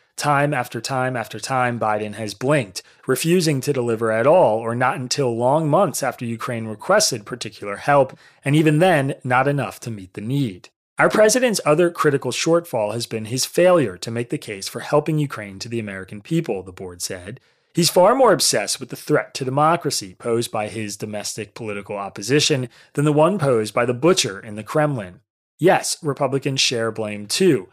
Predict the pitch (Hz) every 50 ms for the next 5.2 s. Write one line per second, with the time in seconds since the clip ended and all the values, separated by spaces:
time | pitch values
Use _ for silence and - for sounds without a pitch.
0 | _ _ _ _ - 123 - 165 156 135 - - 165 156 160 156 - 151 123 123
1 | 123 - - 143 143 156 151 127 113 - - 127 - 120 117 113 113 - - 165
2 | 180 285 160 117 113 - 131 113 117 113 - 123 117 110 117 110 107 110 107 107
3 | 95 - 107 - - - 165 180 170 139 107 104 104 104 - - 117 104 110 110
4 | - - 117 - _ - - 165 165 151 - - - 104 104 107 139 175 165 110
5 | 95 - -